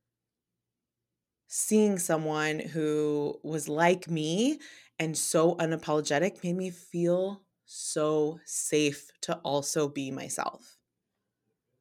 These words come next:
I want you to think about that for yourself.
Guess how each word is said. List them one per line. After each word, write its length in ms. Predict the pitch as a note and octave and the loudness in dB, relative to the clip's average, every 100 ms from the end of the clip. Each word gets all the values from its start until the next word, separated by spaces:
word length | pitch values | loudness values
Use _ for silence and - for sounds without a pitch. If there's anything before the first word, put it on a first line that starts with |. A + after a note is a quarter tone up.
| _ _ F3 _ _ _ _ _ _ _ _ _ _ _ _ _ _ _ _ _ _ _ _ _ C4 _ _ _ _ _ _ _ _ - | _ _ _ _ _ _ _ _ _ _ _ _ _ _ _ _ _ _ _ _ _ _ _ _ _ _ _ _ _ _ _ _ _ -4
I 40 | |
want 220 | F3+ A#3 | 2 2
you 180 | G#3+ G#3 | 4 4
to 40 | A#3+ | 4
think 220 | A3+ F3 | 2 2
about 240 | E3+ D#3 | 4 6
that 160 | D#3 - | 4 2
for 180 | - D#3+ | 0 0
yourself. 1000 | D3+ D3+ E3 G#3+ - - - - - - | 2 4 8 8 6 2 -2 -6 -12 -20